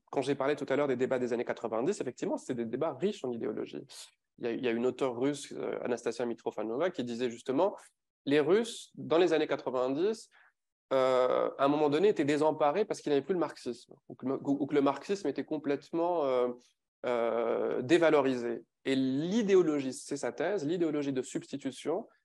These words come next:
c'est la géopolitique. C'est drôle pour nous parce que nous, on n'a jamais considéré la géopolitique comme une idéologie, mais plutôt comme une discipline. Mais pour la Russie, la géopolitique, sur la scène internationale, ça devient quelque part une idéologie, c'est-à-dire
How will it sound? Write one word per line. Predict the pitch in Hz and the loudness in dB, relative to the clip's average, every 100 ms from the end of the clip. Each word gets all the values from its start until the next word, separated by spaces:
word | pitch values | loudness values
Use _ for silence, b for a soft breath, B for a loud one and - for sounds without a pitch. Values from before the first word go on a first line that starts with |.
| _ | _
c'est | - 202 | 2 4
la | 170 | 6
géopolitique. | 131 127 - - - - _ _ _ _ | 4 0 -4 -6 -12 -20 _ _ _ _
C'est | - | -2
drôle | 131 151 143 | 2 4 2
pour | 143 | 2
nous | 175 | 2
parce | 131 - | 2 -2
que | |
nous, | 135 | -2
on | |
n'a | 143 | -2
jamais | 120 120 | -2 -4
considéré | 120 - 139 | -6 -6 -2
la | 151 | -2
géopolitique | 117 117 120 107 127 | -2 -2 -4 -4 -8
comme | 117 117 | -6 -4
une | |
idéologie, | 113 113 113 131 143 | -4 -2 -2 -2 -4
mais | 127 | -4
plutôt | - 127 | -8 -10
comme | 117 113 | -6 -4
une | 117 | -4
discipline. | 120 - 120 156 240 B B B _ | -6 -8 -2 0 0 B B B _
Mais | 135 | 2
pour | 208 | 6
la | 185 | 6
Russie, | 156 147 240 | 6 2 4
la | 196 | 6
géopolitique, | 160 165 156 143 143 220 247 | 6 2 2 -2 0 -2 -2
sur | - | -2
la | 170 156 | -2 0
scène | 151 | 0
internationale, | 135 139 131 131 175 | 0 -2 -2 -2 -2
ça | - 180 | -2 -2
devient | 156 139 156 196 | 0 0 -2 -2
quelque | 165 - | -4 -4
part | - 151 165 | -4 -4 -2
une | 151 | -2
idéologie, | 139 139 135 117 113 | -2 0 0 -2 -4
c'est-à-dire | 147 135 120 139 | -2 -4 -2 -2